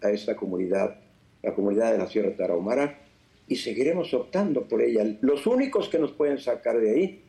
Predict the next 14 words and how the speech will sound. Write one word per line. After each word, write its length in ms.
son 220
las 140
autoridades, 800
tanto 220
eclesiásticas 800
como 380
personales 720
de 100
la, 160
como 200
la 140
Compañía 720
de 40
Jesús, 340